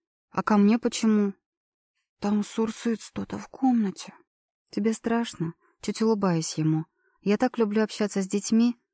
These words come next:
но это, увы, вечно чужие. Только не думать в том направлении, это слишком больно. "Конечно, нет", — смешно изображает уверенность. "Я спать не могу, месяет". "Ну, ложись".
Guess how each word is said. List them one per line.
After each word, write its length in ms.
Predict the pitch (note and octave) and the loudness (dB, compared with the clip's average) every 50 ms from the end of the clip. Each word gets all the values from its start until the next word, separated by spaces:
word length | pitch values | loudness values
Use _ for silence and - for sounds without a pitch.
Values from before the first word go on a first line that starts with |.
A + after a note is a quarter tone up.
| _ _ _ _ _ _ _ | _ _ _ _ _ _ _
но 240 | G3+ G3+ G#3+ - - | 0 2 2 2 0
это, 300 | - A#3 B3 - B3+ A#3+ | 0 0 0 2 2 4
увы, 320 | A3+ A3+ G#3+ G#3 A3 G#3+ F#3+ | 4 4 4 2 2 2 2
вечно 400 | F3+ F#3+ F#3+ - - G3 F#3+ F#3 | 2 0 0 0 0 0 0 0
чужие. 600 | - F#3 F3+ F3 - D#3+ D3+ D3 D3 D3 D3+ - _ - _ _ _ _ _ _ _ _ _ _ _ | 0 -2 -4 -2 -2 -2 -2 -2 -4 -6 -8 -12 _ -20 _ _ _ _ _ _ _ _ _ _ _
Только 280 | - A#3 A3+ A3 - A3+ | 2 2 2 4 4 6
не 140 | A3 G#3+ G3+ | 6 6 6
думать 320 | F#3+ A#3 C#4+ D4+ C#4+ - | 6 8 8 8 8 6
в 80 | - - | 2 0
том 200 | - G#3+ A3 A3 | 2 4 6 6
направлении, 800 | A3 - A3+ G#3+ G#3 G3+ G3+ G#3 G#3 F#3 F3 E3 D#3+ D#3 D#3 - _ _ _ | 4 4 2 2 2 2 2 4 4 6 6 6 4 2 0 -2 _ _ _
это 180 | - F#3+ - G#3 | -4 0 0 0
слишком 480 | - - A#3+ A#3 - - A#3 A3+ A3 | 0 0 0 -2 0 2 4 4 4
больно. 440 | G#3 G#3 F#3 E3 D#3 D3+ D3 D3 D3 - _ _ _ _ _ _ _ _ _ _ _ _ _ _ _ | 4 4 4 4 4 2 2 0 -4 -8 _ _ _ _ _ _ _ _ _ _ _ _ _ _ _
"Конечно, 540 | - F#3+ F#3 F#3+ A3+ D4 - - E4+ D#4 C#4 | -4 0 2 4 4 2 4 4 6 6 6
нет", — 480 | B3 G3+ F3 D3 C#3+ - - - _ _ _ _ _ _ _ _ _ _ | 6 4 2 0 -2 -6 -12 -20 _ _ _ _ _ _ _ _ _ _
смешно 440 | - - G3 G3 F#3 - - C#4 D#4 | -4 0 2 2 2 4 4 4 4
изображает 560 | C#4+ G#3+ F3+ F#3 F#3 F3+ F3 F#3+ G3 G3+ - | 4 4 0 0 0 0 2 0 0 0 0
уверенность. 680 | G3 F#3 F3 F3 D#3+ D3+ C#3+ C#3+ C#3 C#3+ - - - - _ _ _ _ _ _ _ _ _ - | -2 0 0 2 2 2 0 -2 -2 -4 -8 -12 -16 -20 _ _ _ _ _ _ _ _ _ -4
"Я 100 | B3+ C#4+ | -2 -2
спать 440 | - - - - F#4 E4 A#3+ - - | -2 -2 2 4 6 6 6 4 2
не 80 | G#3+ G#3 | 2 2
могу, 380 | G3+ G3+ G3 G3 F#3+ - F3+ | 2 2 2 0 -2 -2 0
месяет". 840 | F3+ F3+ G3+ A3 - - - B3 A3+ G#3+ F#3+ F3 D3+ C#3+ - _ _ _ _ _ _ _ _ _ _ _ _ _ _ _ _ _ | 0 2 2 0 0 0 0 2 2 2 2 2 0 -2 -6 _ _ _ _ _ _ _ _ _ _ _ _ _ _ _ _ _
"Ну, 180 | - G#3+ B3+ C#4+ | 2 4 4 6
ложись". 580 | D4+ C#4+ B3 G3 - F#3 F#3+ F#3+ F#3+ - - | 6 4 4 2 0 -2 -2 -2 -2 -4 -8